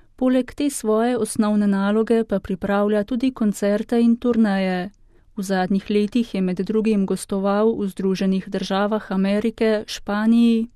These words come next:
Franciji, Rusiji in na Poljskem.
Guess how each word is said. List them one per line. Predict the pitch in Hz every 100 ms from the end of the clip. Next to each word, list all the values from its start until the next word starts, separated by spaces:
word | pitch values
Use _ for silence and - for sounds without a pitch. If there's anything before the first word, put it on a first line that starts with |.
| -
Franciji, | - 214 214 233 - 240 226 220 214
Rusiji | 214 247 240 254 240 233 240
in | 254
na | 254
Poljskem. | 240 214 196 - - 196 190 185